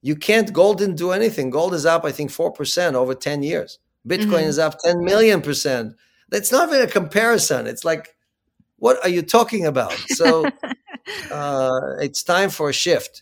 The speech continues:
Speaker 1: You know, that's why I told him, "Come on, Peter, it's time for a shift."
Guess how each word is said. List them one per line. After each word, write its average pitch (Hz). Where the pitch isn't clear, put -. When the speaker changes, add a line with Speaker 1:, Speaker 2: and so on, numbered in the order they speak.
Speaker 1:
You 123
know, 135
that's 139
why 143
I 135
told 131
him, -
"Come 143
on, 139
Peter, 113
it's -
time 135
for 123
a -
shift." 107